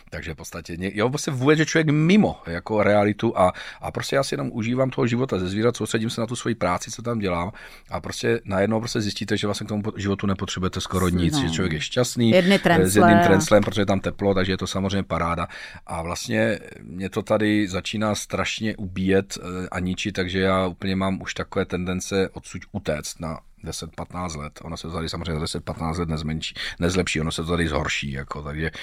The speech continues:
Speaker 1: takže my jsme tak svázaní, my jsme tak svázaní, ať jsou to zákony, pravidla, omezení v podstatě. Vyzkoušeli
Speaker 2: Hmm.
Speaker 1: jsme si to teď tady s pitomým covidem a každý může mít na něho jiný názor, o tom to vůbec
Speaker 2: Hmm.
Speaker 1: není tahle diskuze.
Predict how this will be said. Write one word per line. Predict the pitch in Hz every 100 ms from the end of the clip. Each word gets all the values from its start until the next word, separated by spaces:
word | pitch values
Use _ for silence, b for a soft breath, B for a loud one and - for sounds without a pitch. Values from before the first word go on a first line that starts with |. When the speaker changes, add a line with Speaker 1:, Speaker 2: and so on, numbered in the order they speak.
| B B B B
Speaker 1:
takže | - 82 82
my | 87
jsme | 98
tak | 95 -
svázaní, | - 95 90 98 107 104 85
my | 80
jsme | 87
tak | 85 -
svázaní, | 90 87 90 92 92
ať | 87
jsou | 98
to | 87 98
zákony, | 90 80 - 92
pravidla, | 87 85 85 87 90 87
omezení | 80 90 92 90 82
v | 80
podstatě. | - 76 - 82 82
Vyzkoušeli | 78 80 87 85 85
Speaker 2:
Hmm. | 82
Speaker 1:
jsme | 85
si | 80
to | 82
teď | 85
tady | 85 80
s |
pitomým | - 80 87 85
covidem | 80 82 85
a | 85
každý | 85 80
může | 82 82
mít | 82 80
na |
něho | 82 87
jiný | 87 92
názor, | 85 82 76
o |
tom | 82 82
to |
vůbec | 82 82
Speaker 2:
Hmm. | 78
Speaker 1:
není | 90
tahle | 87 85
diskuze. | 80 - 82